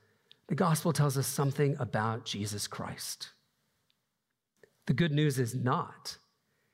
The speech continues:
that Jesus will make your life better. It's that Jesus is fully God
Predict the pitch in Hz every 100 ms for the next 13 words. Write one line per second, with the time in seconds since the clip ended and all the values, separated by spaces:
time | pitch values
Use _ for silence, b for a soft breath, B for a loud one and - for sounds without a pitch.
0 | _ - 151 139 143 131 - 135 120 120
1 | 117 107 104 - 95 87 - - _ _
2 | _ _ _ _ _ _ _ _ _ _
3 | - B B B B 165 - 127 127 120
4 | 143 139 107 101 - 107 - - 147 147
5 | 135 131 131 143 143